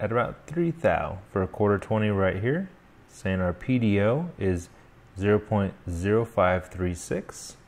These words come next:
So that's what I input into Fusion right here, zero point zero five three six. I do want multiple passes,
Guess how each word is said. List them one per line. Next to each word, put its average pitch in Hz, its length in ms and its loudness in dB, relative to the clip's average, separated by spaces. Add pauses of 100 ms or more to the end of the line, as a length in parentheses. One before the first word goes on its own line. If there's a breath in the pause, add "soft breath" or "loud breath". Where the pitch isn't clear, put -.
(160)
So - 140 -8
that's 90 240 -2
what 90 200 0
I 87 80 2
input 87 360 -4
into 85 160 -8
Fusion 127 440 -2 (800 loud breath)
right 90 140 0
here, 165 220 -2 (400)
zero 95 180 0
point 90 300 -4
zero 92 240 0
five 90 380 0
three 87 260 -4
six. - 540 -6 (680)
I 98 120 -6
do 117 200 4
want 143 200 2
multiple 98 380 0
passes, 135 640 -2